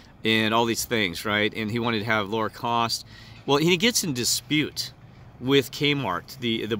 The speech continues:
the board of directors, and also with other, uh, management, the C E O and these other, uh,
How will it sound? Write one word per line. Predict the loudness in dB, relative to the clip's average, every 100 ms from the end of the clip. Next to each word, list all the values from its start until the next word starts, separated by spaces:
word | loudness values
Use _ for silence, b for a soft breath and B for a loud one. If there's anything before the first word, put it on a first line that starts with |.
| -6
the | -4 -4
board | 0 4 4
of | 2
directors, | 2 2 2 -4 -4
and | -4
also | -2 -4 -4
with | -6 -6
other, | -2 0 2
uh, | 0 0 B B B -2
management, | 0 0 -2 -6
the | -2
C | -2 0 2
E |
O | 2 2
and | 0
these | -2 0
other, | 0 2 4
uh, | 4